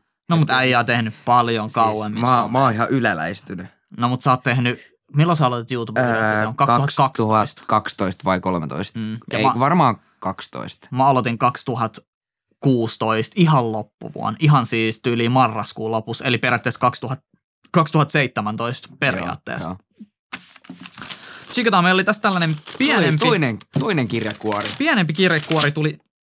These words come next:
Speaker 1: isomman kirjekuoren sisältä.
Speaker 2: Mitä sieltä paljastuu?
Speaker 1: Täällä on paljon
Speaker 2: Siellä on,
Speaker 1: lappuja.
Speaker 2: siellä on enemmänkin lappuja.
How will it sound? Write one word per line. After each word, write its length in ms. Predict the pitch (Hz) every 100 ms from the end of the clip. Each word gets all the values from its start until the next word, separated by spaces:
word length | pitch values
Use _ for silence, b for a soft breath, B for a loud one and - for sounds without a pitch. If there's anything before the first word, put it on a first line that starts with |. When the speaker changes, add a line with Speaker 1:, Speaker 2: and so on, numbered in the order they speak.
| _
Speaker 1:
isomman 420 | 233 262 185 143 135
kirjekuoren 800 | 165 139 127 - 127 113 117 - - - - -
sisältä. 840 | - - - 156 151 - - - - - - - - - -
Speaker 2:
Mitä 200 | 95 90 92
sieltä 420 | - 98 85 117 -
paljastuu? 960 | 165 185 190 185 - 123 127 135 143 143 -
Speaker 1:
Täällä 200 | 156 143
on 80 | 131
paljon 360 | 156 139 120
Speaker 2:
Siellä 140 | 117 196
on, 20 | 165
Speaker 1:
lappuja. 180 | 127 185
Speaker 2:
siellä 140 | 147
on 80 | 131
enemmänkin 460 | 143 117 104 98
lappuja. 440 | 92 - - 98